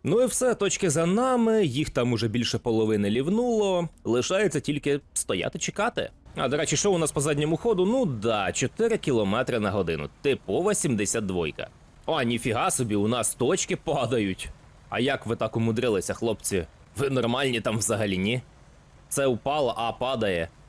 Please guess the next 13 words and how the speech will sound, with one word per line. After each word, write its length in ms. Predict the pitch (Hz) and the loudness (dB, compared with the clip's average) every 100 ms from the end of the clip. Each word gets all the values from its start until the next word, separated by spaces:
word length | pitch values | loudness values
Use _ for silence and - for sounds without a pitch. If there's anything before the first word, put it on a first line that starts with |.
| - | -10
На 160 | 95 104 | -4 -2
точці 340 | 170 185 - 147 | 0 0 0 -2
це 220 | - - | 0 -2
таке, 260 | 156 147 | -2 -2
як 160 | 156 131 | 0 0
зенітка. 680 | 120 143 113 95 - 104 95 | 0 2 2 0 -2 -4 -2
По 100 | 135 | 0
нашому 380 | 127 123 - 120 | 0 0 0 0
літаку 320 | 120 123 - | 0 -2 -4
працює, 500 | - - 104 202 208 | -4 -4 -4 -2 2
он 140 | 113 104 | 2 2
видно, 260 | 107 95 | 0 0
трасера. 560 | 90 113 98 - 87 | -2 -2 -2 -2 -2